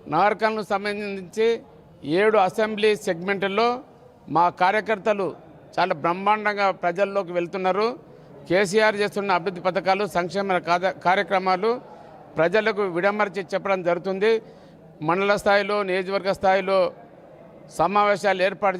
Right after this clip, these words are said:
చేసి గెలిపే లక్ష్యంగా కార్యకర్తలు ముందుకెళ్తున్నారని చెప్పి రేపు ముప్పై ఒకటవ తేదీ నాడు గౌరవ ముఖ్యమంత్రి గారు వనపర్తి నియోజకవర్గానికి వస్తున్న సందర్భంగా ఇప్పటి నుండే మరి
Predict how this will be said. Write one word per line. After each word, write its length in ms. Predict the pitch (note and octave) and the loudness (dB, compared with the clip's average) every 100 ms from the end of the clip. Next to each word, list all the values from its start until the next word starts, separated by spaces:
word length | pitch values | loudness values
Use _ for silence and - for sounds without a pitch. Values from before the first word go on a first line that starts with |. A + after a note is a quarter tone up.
| F#3 | -4
చేసి 260 | F3 A3 A#3+ C#4 - - - - D3+ | -2 0 0 -2 -16 -20 -20 -6 0
గెలిపే 300 | F#3+ F#3+ A#3 A3 | 0 2 2 0
లక్ష్యంగా 440 | G#3 G#3+ G#3 A3 A3 G3 | -2 -4 -4 -2 -2 0
కార్యకర్తలు 500 | G3 G3+ G3+ F#3+ F#3 | 0 -2 -4 -4 -4
ముందుకెళ్తున్నారని 840 | F3 G3+ F#3+ F#3+ F#3+ F#3 F3+ F3 E3 | -4 -4 -2 -4 -2 0 0 0 -2
చెప్పి 260 | C#3+ G#3+ A#3 - - - - - - - - - - - C#3+ | -2 2 2 0 -20 -20 -20 -20 -20 -20 -20 -20 -16 -2 2
రేపు 280 | G#3 A3 A3 G3 | 4 4 2 2
ముప్పై 260 | F#3 A3 A3+ | 2 2 2
ఒకటవ 260 | G#3+ A3 G#3 | 2 0 -2
తేదీ 200 | G#3 G3+ G3+ | -2 -2 0
నాడు 260 | G3 F#3+ D3+ - - - - - - - C3+ | 0 0 -4 -8 -20 -20 -20 -20 -20 -6 2
గౌరవ 260 | F#3 A3 A3 | 4 4 2
ముఖ్యమంత్రి 500 | G3+ G3+ G#3+ G#3+ G#3 G#3 | 0 -2 0 0 0 2
గారు 240 | G3 F3 A#2+ - - - - - - - D#3+ | 2 0 -6 -14 -20 -20 -20 -20 -20 -4 -2
వనపర్తి 440 | G3+ G3 G3+ A3 G3+ | 0 0 0 0 0
నియోజకవర్గానికి 720 | G#3 G3+ G3+ G3 F#3 G3 F3+ | -2 0 -2 -2 -2 -4 -4
వస్తున్న 240 | F#3 F#3+ F3+ F3+ | -6 -4 -4 -4
సందర్భంగా 560 | F3+ F#3+ F3+ F#3 G3 A3+ A3+ - - - - - D3+ | -2 -2 0 0 2 2 0 -8 -20 -20 -18 -8 -6
ఇప్పటి 240 | A3 A3 A3+ | -2 0 0
నుండే 260 | A3 A3+ G3+ - - - - - - - F3 | 0 2 0 -2 -8 -20 -20 -20 -20 -8 0
మరి 200 | G3 F#3+ | 2 4